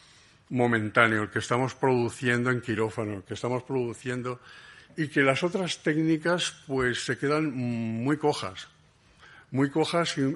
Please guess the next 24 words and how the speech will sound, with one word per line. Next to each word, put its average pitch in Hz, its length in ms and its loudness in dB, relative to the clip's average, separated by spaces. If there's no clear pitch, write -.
y - 20 -2
muy, 135 300 -2
muy 135 200 0
faltas 139 460 -4
de, 120 260 -4
y 143 80 0
le - 140 6
falta 165 600 0
es, 143 440 -2
ese 151 280 0
carácter 147 840 0
que 123 120 0
están, 139 500 2
eh, 117 580 -2
o 123 160 0
e-, 156 160 0
o 127 180 0
esa 139 220 0
faceta 131 680 -6
que - 80 -2
está 123 200 -2
siendo 131 500 -2
rechazada 117 840 -4
empíricamente. 113 760 -6